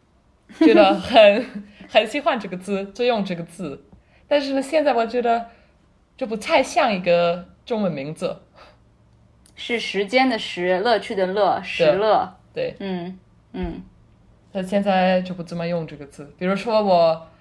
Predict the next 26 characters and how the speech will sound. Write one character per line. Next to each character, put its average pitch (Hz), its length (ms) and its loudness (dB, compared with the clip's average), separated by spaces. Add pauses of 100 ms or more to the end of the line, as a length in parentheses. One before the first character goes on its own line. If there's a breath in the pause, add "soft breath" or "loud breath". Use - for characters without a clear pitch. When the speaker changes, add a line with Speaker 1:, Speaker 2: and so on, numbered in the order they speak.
Speaker 1:
后 277 180 -2
来 170 380 2
有 160 160 -2
去 - 160 -10
中 190 200 -6
国， 147 160 2
就 175 180 -4
又 185 160 0
一 147 60 -4
次 - 140 -14
去 170 180 -12
中 175 160 -6
国， 151 280 -4 (360 soft breath)
那 165 80 -8
时 175 120 -12
候 165 460 0 (420)
把 185 120 0
自 185 160 -4
己 190 480 -4
就 151 520 -4 (100)
称 156 220 -8
为 151 480 0 (520)
洛 175 160 2
拉。 143 200 -2 (1000 loud breath)
Speaker 2:
罗 208 220 4
拉？ 233 400 4